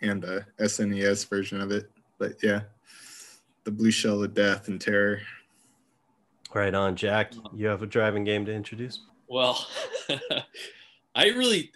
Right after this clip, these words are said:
Speaker 3: I don't have a whole lot of, uh, driving games in the last fifteen years, so I had to go back pretty far when I was, when I was really into 'em. Um, and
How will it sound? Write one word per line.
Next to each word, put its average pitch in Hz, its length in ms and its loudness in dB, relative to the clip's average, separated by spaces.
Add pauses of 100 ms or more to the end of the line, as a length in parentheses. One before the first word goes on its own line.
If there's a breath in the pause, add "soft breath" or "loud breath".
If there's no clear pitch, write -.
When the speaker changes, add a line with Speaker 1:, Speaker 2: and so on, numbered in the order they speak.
Speaker 3:
I 131 100 4
don't 208 200 0
have 147 240 2
a 139 60 0
whole 123 200 -2
lot 135 160 2
of, 139 140 -4 (320)
uh, 147 200 2
driving 156 380 2
games 127 280 0
in 117 60 -2
the 110 60 -4
last 110 380 -4 (680)
fifteen 156 500 -4
years, 147 460 -2
so 110 500 -2
I 113 140 0
had 131 100 -2
to 147 80 2
go 123 160 -4
back 135 280 0
pretty 123 160 -6
far 120 480 -4 (180)
when 110 160 -8
I 107 80 -4
was, 101 220 -8
when 107 160 -6
I 107 60 -2
was 107 100 -6
really 107 220 -4
into 107 300 -8
'em. 95 340 -14
Um, 95 400 -6 (1160 loud breath)
and 101 720 -2